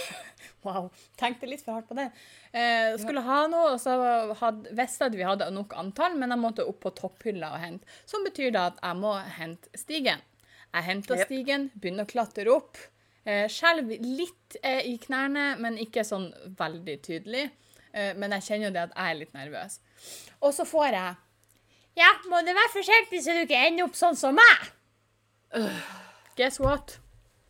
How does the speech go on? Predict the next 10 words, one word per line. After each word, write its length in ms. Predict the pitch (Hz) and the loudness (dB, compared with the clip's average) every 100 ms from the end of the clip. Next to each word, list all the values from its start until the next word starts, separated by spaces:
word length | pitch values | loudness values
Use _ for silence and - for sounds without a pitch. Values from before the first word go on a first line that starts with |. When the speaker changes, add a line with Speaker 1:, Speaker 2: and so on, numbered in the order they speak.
| - - _ _ - - _ _ | -20 -20 _ _ -20 -20 _ _
Speaker 1:
Fyren 240 | - 294 285 | -4 -2 2
satt 220 | 240 214 | 2 2
i 40 | 202 | 2
rullestol 400 | 247 254 254 240 | 2 0 2 4
<laughs> 1600 | 247 - - - - _ - - - 906 - 311 359 - - 254 | 4 4 -2 -20 -20 _ -8 -8 -10 -8 -2 0 0 -2 -4 -2
og 100 | 240 | 2
trodde 320 | 285 254 254 | 4 6 6
han 200 | 269 254 | 6 6
var 100 | 233 | 4
hysterisk. 800 | - - 370 277 - - - | 2 2 4 4 2 -6 -8